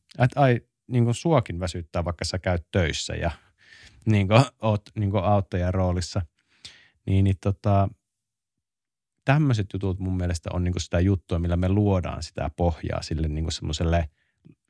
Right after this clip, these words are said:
luottamussuhteelle. Kun se on mun mielestä niinku ihan todella raivostuttavaa hoitopuolella varsinkin,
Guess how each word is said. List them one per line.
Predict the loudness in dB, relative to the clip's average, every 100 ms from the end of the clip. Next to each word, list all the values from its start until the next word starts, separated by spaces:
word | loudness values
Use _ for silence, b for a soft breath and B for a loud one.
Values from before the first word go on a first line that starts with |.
| _
luottamussuhteelle. | 4 6 6 4 -4 -8 -10 -12 -12 -14 -16 -16 -20 _ _
Kun | -4 2
se | 4
on | 4
mun | 4 2
mielestä | 0 -2 -4
niinku | -6 -6
ihan | -2 0
todella | 2 2 2 2
raivostuttavaa | 0 0 -2 -6 -12 -6 -2 0
hoitopuolella | 2 2 0 -4 -4 -2 -2 -2
varsinkin, | -2 -2 -6 -4 -4 -6